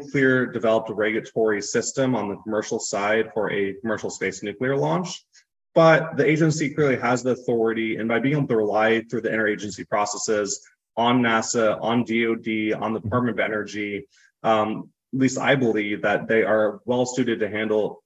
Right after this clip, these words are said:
early activities with their regulatory system. Now, that said, there are some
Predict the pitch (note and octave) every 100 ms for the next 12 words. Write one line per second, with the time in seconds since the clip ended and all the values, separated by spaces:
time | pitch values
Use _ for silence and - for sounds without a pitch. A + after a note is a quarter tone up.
0 | - C3 C3 A#2+ A#2+ G#2+ - A2 F#2+ G2
1 | F#2+ F2 - - _ - A2+ A2 G#2 G2
2 | G2 - G2 F2+ - - - - - -
3 | _ _ _ C3+ E3+ F#3+ - D#3 C#3 C3
4 | B2+ C3+ - C3